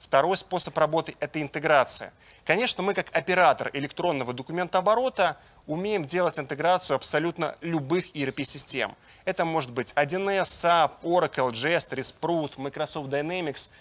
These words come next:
Что у нас еще есть? Symphony Gold. Абсолютно любые учетные системы нам поддаются. Однако есть два нюанса. Во-первых, это занимает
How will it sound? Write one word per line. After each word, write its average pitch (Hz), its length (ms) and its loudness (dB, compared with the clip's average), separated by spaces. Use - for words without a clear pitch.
Что - 200 -8
у 151 40 -2
нас 139 180 0
еще 123 240 -2
есть? 113 160 -2
Symphony 165 600 2
Gold. 131 320 0
Абсолютно 165 440 -2
любые 139 300 -4
учетные 151 360 -6
системы 156 640 -2
нам 156 200 0
поддаются. 139 680 -2
Однако 208 360 2
есть 165 160 0
два 185 160 2
нюанса. 143 500 0
Во-первых, 127 520 0
это 165 180 -6
занимает 160 640 0